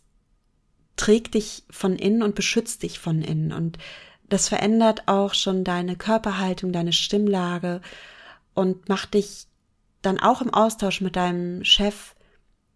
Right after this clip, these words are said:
viel souveräner und sicherer. Und zum Schluss, jetzt habe ich wirklich so lange gesprochen und ich könnte immer noch weiter sprechen. Das Gute ist, ich möchte euch sagen,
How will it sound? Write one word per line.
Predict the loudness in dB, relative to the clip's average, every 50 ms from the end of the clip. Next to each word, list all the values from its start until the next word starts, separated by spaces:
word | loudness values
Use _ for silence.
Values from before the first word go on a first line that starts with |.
| _ _ _ -20 -8
viel | -2 0 2 2
souveräner | 4 4 4 4 4 4 4 2 2 0
und | -2 -4
sicherer. | -4 -6 -6 -6 -6 -8 -8 -8 -12 -14 -16 _ _ _ _ _ _ _ _ _ _ _ _ _ _ _ _ _ _ _ _ _ _ _ _ _ _ _ _ _ _ _ _ _ _ _ _ _ _ _ _ _ _ _ _ _ _ _ _ -18 -16 -16 -16 -16 -18 -20 -4 _
Und | 4 6 6 6 4 2 0 -2 -6 -18 -20 _ _ _ -20 -20 -20 _ _ _ -20 -20 _ -4
zum | 0 2 4 4
Schluss, | 4 6 8 8 8 8 6 2 -6 -6
jetzt | -2 0
habe | 0 0
ich | 0
wirklich | 0 -4 -6 -2 2
so | 4 6
lange | 6 6 6 4 4 6
gesprochen | 8 6 6 6 6 2 2 4 2 0 0
und | 0 -2
ich | -4 -2
könnte | -2 -2 0 0
immer | 2 2 2
noch | 2 2 2
weiter | 0 0 0 -2
sprechen. | -4 -4 -6 -6 -4 -2 -2
Das | -2 -4 -4
Gute | -2 -2 -2 -2 -2 -2 -4
ist, | -2 -2 -4 -4 -4 -6
ich | -6 -4 -2
möchte | -2 -2 -2 -2 -4 -6
euch | -6 -6 -6
sagen, | -4 0 0 0 0 0 -2 -4